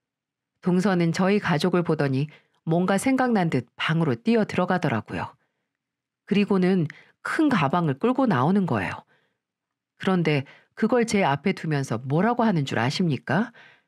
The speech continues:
세상에, 제 앞에 가방을 열면서 안에 있는 옷을 하나씩 꺼내며 저한테 말하더군요. "저번에 형님 보니까 옷이 너무 구질구질해서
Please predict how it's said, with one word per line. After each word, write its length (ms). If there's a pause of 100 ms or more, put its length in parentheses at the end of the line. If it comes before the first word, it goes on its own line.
(600)
세상에, 640 (520)
제 180
앞에 240
가방을 480
열면서 640 (240)
안에 320
있는 200
옷을 260
하나씩 500
꺼내며 440 (140)
저한테 400
말하더군요. 800 (1600)
"저번에 420
형님 320
보니까 760 (220)
옷이 300
너무 380
구질구질해서 840